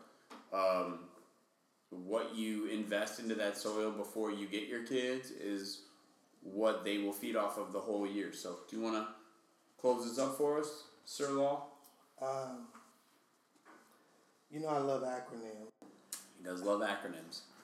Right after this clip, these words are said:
Speaker 2: Uh, and as we were just sitting there talking, I was trying to think of an acronym for soil. So, for teachers, um, I would say first, um, you wanna make sure that your environment is right and your soil is right.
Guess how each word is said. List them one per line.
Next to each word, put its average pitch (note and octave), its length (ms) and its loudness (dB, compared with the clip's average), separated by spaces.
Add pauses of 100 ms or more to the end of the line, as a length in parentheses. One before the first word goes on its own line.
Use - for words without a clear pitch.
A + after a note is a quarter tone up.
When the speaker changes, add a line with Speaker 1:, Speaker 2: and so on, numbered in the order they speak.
Speaker 2:
Uh, C#3 120 6
and C#3 100 4
as C3+ 140 4
we D#3+ 120 0
were D3+ 100 0
just B2+ 200 -4
sitting D3+ 140 0
there C3 100 2
talking, C3+ 440 2
I A#2+ 60 -2
was A#2 160 -4
trying C3+ 160 0
to B2 40 0
think C3 220 -2
of B2+ 80 -2
an B2 80 0
acronym B2+ 420 2
for A#2+ 140 -4
soil. C3+ 500 6
So, B2+ 320 0 (380)
for E3 80 4
teachers, G3 520 4
um, C#3+ 420 8 (580)
I F3+ 60 10
would F3+ 100 10
say F#3 220 6
first, G3 480 8 (100)
um, C#3+ 440 4 (840)
you E3+ 120 0
wanna F#3 240 6
make F3+ 120 6
sure F3 180 4
that D3 200 2
your C#3+ 120 4
environment C#3+ 380 4
is A#2+ 60 -2
right C#3 320 4
and C#3 80 -4
your A#2+ 100 -2
soil C#3+ 320 4
is C3 120 0
right. C3+ 220 2